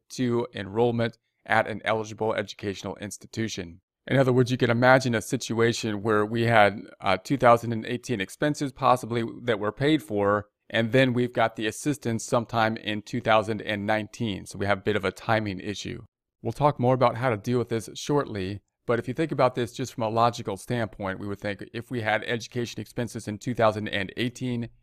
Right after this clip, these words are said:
and we knew that we were going to receive, uh, payments for them, money for them, which would mean, which would disqualify us, or meaning we would have to reduce the amount of education expenses we had once we received those payments if they were received in two thousand eighteen.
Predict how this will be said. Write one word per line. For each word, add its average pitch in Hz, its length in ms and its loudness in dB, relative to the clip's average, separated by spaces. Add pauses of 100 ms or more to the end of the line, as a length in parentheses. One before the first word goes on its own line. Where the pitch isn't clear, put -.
(180)
and 120 160 0
we 104 160 -2
knew 120 560 0 (240)
that 110 240 2
we 120 140 -2
were 113 160 -4
going 113 260 -4
to 113 220 -10
receive, 110 640 -6
uh, 98 220 -2
payments 123 480 -8
for 135 320 -4
them, 104 280 -4
money 113 380 -4
for 123 300 0
them, 104 260 0 (140)
which 117 200 -6
would 104 140 -6
mean, 110 320 -8
which 117 220 -10
would 110 160 -6 (400)
disqualify 110 960 2 (180)
us, 98 300 0
or 104 220 -4
meaning 107 480 -6
we 110 80 -6
would 104 120 -4
have 107 160 -2
to 98 120 -16
reduce 110 420 -8
the 120 100 -6
amount 101 280 -2
of 92 40 -8
education 101 460 -8
expenses - 460 -14
we 107 100 -10
had 107 460 2 (280)
once 113 360 -8
we 117 100 -6
received 107 380 -6
those 104 160 -4
payments 113 400 -8
if 113 160 -8
they 107 120 -2
were 104 200 -4
received 98 400 -4
in 98 100 -6
two 113 160 -10
thousand 104 320 0
eighteen. 117 480 -6